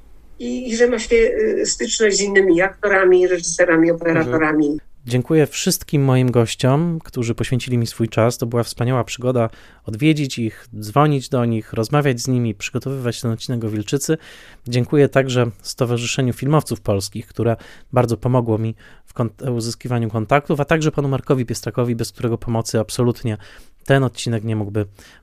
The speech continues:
Speaker 2: powstać. Zapraszam już teraz na odcinek o teście pilota Pirksa. To będzie trzeci odcinek z cyklu poświęconego Markowi Piestrakowi. Cofamy się coraz to bardziej w czasie. W tym odcinku będzie także o dzieciństwie pana Marka i o jego filmowej młodości. Innymi słowy,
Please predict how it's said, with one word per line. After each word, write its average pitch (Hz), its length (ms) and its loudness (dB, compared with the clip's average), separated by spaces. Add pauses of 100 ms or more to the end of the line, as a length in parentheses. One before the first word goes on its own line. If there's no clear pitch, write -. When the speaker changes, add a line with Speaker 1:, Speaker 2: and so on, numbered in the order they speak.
Speaker 2:
powstać. - 540 -2 (520)
Zapraszam 196 440 -2
już 185 140 -4
teraz 185 260 0
na 147 100 2
odcinek 139 400 -2
o 123 180 2
teście - 480 -4
pilota 131 340 -6
Pirksa. 127 580 -2 (120)
To 113 100 -6
będzie 117 260 -4
trzeci - 360 0
odcinek 107 440 -4
z - 60 -8
cyklu 127 340 -2 (320)
poświęconego 117 880 -2
Markowi 120 380 -4
Piestrakowi. 170 720 0 (200)
Cofamy 147 380 2
się 127 120 -6
coraz 131 220 -4
to 131 80 -6
bardziej 123 240 0
w - 80 -6
czasie. 165 400 -2
W - 80 -16
tym 139 240 -2
odcinku 170 500 -2
będzie 127 280 -2
także 135 400 0
o 120 180 0
dzieciństwie 147 560 -2
pana 131 200 -2
Marka 139 340 2
i 117 160 0
o 120 80 0 (380)
jego 127 180 2
filmowej 120 440 0
młodości. 117 640 -2
Innymi 135 220 -4
słowy, 147 320 2